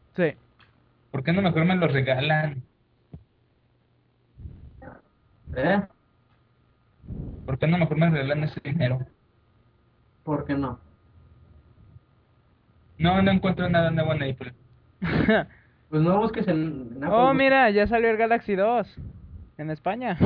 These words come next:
Speaker 2: ¿Sí?
Speaker 1: Sí.
Speaker 3: Sí, pues, ¿qué, qué trae?
Speaker 2: ¿Y en México?
Speaker 1: ¿México? No, Sancho, acaba de llegar el uno, creo.
Speaker 3: ¿En serio?
Speaker 2: Ah, qué chafa.
Speaker 1: Creo que sí.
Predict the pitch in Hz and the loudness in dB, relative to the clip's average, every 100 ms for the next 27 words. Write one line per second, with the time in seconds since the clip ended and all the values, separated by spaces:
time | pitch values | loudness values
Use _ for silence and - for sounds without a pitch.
0 | - - - _ _ _ _ _ _ _ | 6 6 0 _ _ _ _ _ _ _
1 | _ _ _ _ _ _ _ - 180 - | _ _ _ _ _ _ _ -10 -10 -12
2 | _ _ _ _ - 151 165 165 156 156 | _ _ _ _ -14 -12 -6 0 0 2
3 | 151 185 170 170 - - - _ _ - | 0 2 2 2 0 -4 -10 _ _ -6
4 | 190 175 170 180 180 135 131 160 190 160 | -4 -2 -2 -2 0 0 0 0 -2 0
5 | 196 - _ _ - - _ _ - 64 | -2 -4 _ _ -20 -20 _ _ -16 -16
6 | - _ _ _ _ - - _ 165 208 | -16 _ _ _ _ -20 -20 _ -8 -6
7 | 220 214 220 233 240 - 254 262 180 - | -6 -2 0 -2 -4 -10 -6 -4 -4 -6
8 | 127 139 143 - 185 180 - 180 202 180 | -14 -12 -14 -14 -16 -12 -6 -2 2 6
9 | 185 220 226 226 196 - 220 180 - - | 6 6 6 6 6 6 6 4 0 -4
10 | - - - _ _ - _ _ _ - | -2 -2 -2 _ _ -20 _ _ _ -12
11 | 156 208 175 247 - _ - 147 135 156 | -4 0 2 0 -4 _ -6 -2 0 0
12 | - 135 135 131 214 - 220 269 | -2 0 0 -4 -6 -4 -4 -4